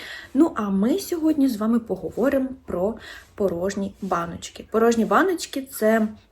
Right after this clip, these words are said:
косметика, моя улюблена косметика. Тут буде догляд за обличчям, тут буде декоративна косметика і догляд за тілом. Це буде косметика, яка мені дуже-дуже подобалася, і я її реально добила до кінця.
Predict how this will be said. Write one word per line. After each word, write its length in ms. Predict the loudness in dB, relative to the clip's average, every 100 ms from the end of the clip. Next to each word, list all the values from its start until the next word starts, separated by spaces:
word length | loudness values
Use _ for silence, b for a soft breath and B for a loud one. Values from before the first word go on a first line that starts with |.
| _
косметика, 640 | -6 -2 -2 -2 -4 -6 -6
моя 300 | 2 4 4 2
улюблена 560 | 2 4 2 2 2 0
косметика. 640 | -2 -2 -2 -2 -4 -4
Тут 160 | -2 0
буде 260 | 2 2
догляд 500 | 2 2 2 -4 -4
за 220 | -4 -4 -2
обличчям, 800 | -4 0 0 0 -2 -4 -2 -4 B B B B
тут 180 | 0 2
буде 320 | 2 0 2
декоративна 720 | 2 0 0 -2 0 0 2 2
косметика 880 | 0 -2 0 0 0 -2 0 0 -2 -6
і 320 | -2 0 0
догляд 440 | 0 0 0 0 -2 0
за 240 | 0 0
тілом. 280 | -2 -8 -4
Це 120 | 0
буде 180 | 2 2
косметика, 500 | 0 0 0 0 0
яка 200 | -2 -2
мені 200 | -4 -4
дуже-дуже 560 | -2 0 0 -2 -8 -6
подобалася, 640 | 0 2 2 0 0 -4 -4
і 60 | 0
я 300 | 2 2 2
її 480 | 0 -2 0 0 0
реально 440 | 0 2 2 0
добила 640 | 0 0 4 4 6 2 0
до 240 | 0 0
кінця. 580 | -2 -8 -8 -2 0 0